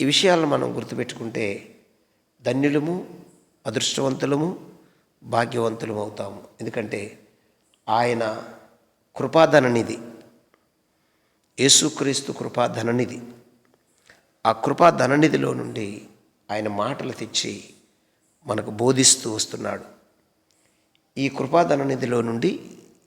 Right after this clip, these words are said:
ఈరోజు మనతో మాట్లాడాలి, ముచ్చటించాలని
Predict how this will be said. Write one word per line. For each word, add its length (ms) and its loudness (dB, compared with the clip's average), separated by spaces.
ఈరోజు 380 6
మనతో 380 -2
మాట్లాడాలి, 720 -2
ముచ్చటించాలని 920 -4